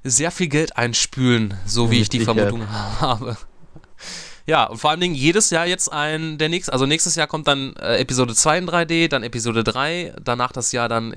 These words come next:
Speaker 1: vier, fünf, sechs, so ist das ja geplant, ne? Und, äh, gerade halt bei vier, fünf und sechs, äh, da wird das drei D dann
Speaker 2: Ähm,
Speaker 1: wahrscheinlich noch,
Speaker 2: ja.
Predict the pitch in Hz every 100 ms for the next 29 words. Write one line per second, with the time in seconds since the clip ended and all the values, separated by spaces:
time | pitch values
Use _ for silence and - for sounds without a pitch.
0 | - - 175 175 170 - 151 147 160 -
1 | - 143 147 151 139 135 - 147 107 98
2 | 113 127 - - - - 123 127 120 123
3 | 120 117 113 147 156 151 - 131 120 -
4 | 175 - 165 151 127 120 139 - - -
5 | - 123 123 123 113 120 135 151 165 143
6 | - 127 139 151 120 120 110 135 123 131
7 | 151 110